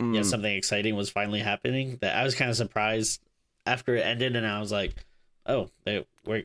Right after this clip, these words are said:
Speaker 1: we're gonna keep going? There's more?" <laughs>
Speaker 2: W-, wishful thinking, probably, on your
Speaker 1: Yeah.
Speaker 2: part. 'Cause I, this is the thing, even when they pulled out the crosses and both Dracula and the, uh, the
Speaker 1: Mm.
Speaker 2: woman who turned into a vampire, like, both of them, like, sort of, like,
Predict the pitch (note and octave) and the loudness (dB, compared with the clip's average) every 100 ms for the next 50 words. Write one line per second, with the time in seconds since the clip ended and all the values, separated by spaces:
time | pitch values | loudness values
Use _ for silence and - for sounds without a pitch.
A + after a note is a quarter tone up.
0 | - G#2+ A2+ A2+ A#2+ A2 A2 D3+ C3+ A2 | -4 -2 0 -2 -4 -2 0 0 0 -2
1 | A2 C#3+ - - B2+ - C#3 D3 E3 - | -2 -4 -2 -4 -4 0 2 2 2 2
2 | D3 - B2 A#2 - G2 F2+ - G2+ G2 | 0 2 0 0 0 0 0 0 0 0
3 | F#2 F#2+ F#2+ F#2+ A2 G2+ F2+ - _ _ | 0 0 2 2 2 2 0 -4 _ _
4 | - C#3+ F#3 A3+ G#3+ F#3+ A3+ C4+ E4 D3+ | -6 0 2 2 2 2 2 0 2 2
5 | E3 E3+ G#3+ A3 G#3 G3+ D#3+ D3 A#2 - | 2 2 2 2 2 2 2 2 0 2
6 | A2 A2 C#3 B2+ G#2+ A#2 A#2+ B2+ A2+ A2 | 2 2 0 0 0 2 0 0 0 0
7 | A2 B2+ A#2 A2 G#2 G#2+ G2+ G2+ G2 F#2+ | 0 0 2 2 0 0 0 2 2 2
8 | F#2+ G#2+ A2 A2 G#2+ - G#2+ G2+ F2+ F2+ | 2 2 0 0 0 0 0 2 2 2
9 | G#2 - F#2 F#2 G#2+ C#3+ F#3 A#3 D3 A2+ | 0 2 2 2 2 2 2 2 4 4
10 | C#3 B2+ - B2 A2 G#2+ G#2+ | 2 2 2 2 2 0 -4